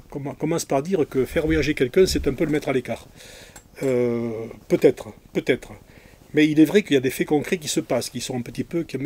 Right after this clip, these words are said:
qui, qui font s'interroger. Bon, tout d'abord, euh, il y a, euh, un sommet des non-alignés au Caire. Excusez-moi, je,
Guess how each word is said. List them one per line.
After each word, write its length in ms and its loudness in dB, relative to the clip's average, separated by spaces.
qui, 200 -8
qui 120 -12
font 200 0
s'interroger. 580 0
Bon, 120 2
tout 120 0
d'abord, 520 6
euh, 280 0
il 80 -6
y 120 10
a, 340 6
euh, 640 2
un 120 6
sommet 260 6
des 100 4
non-alignés 440 6
au 80 6
Caire. 320 4
Excusez-moi, 400 -4
je, 100 -8